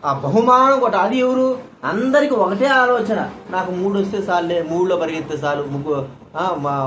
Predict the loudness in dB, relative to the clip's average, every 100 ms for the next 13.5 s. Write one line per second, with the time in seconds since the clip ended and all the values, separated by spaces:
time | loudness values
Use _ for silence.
0 | -4 0 0 0 -4 -6 -6 -8 -6 -4
1 | -4 -6 -12 -20 _ -6 -2 -2 -2 -2
2 | -4 -6 -8 -6 -4 -6 -8 -14 -20 -18
3 | -14 -12 -10 -8 -4 -4 -4 -6 -6 -4
4 | -4 -4 -4 -6 -6 -6 -6 -4 -6 -4
5 | -6 -4 -6 -6 -8 -10 -20 -20 -8 -6
6 | -4 -4 -4 -4 -2 -2 -4 -12 -12 -4
7 | 0 0 -2 -4 -2 0 0 0 -2 -4
8 | -6 -4 -4 -4 -6 -12 -18 -20 -20 -20
9 | -20 -8 -4 -2 -2 -2 -2 0 0 0
10 | -6 -16 -20 -20 -10 -4 0 0 0 4
11 | 4 4 2 2 4 2 2 2 2 0
12 | -8 -18 -20 -20 _ -20 _ _ _ -20
13 | -20 -20 -20 -10 -2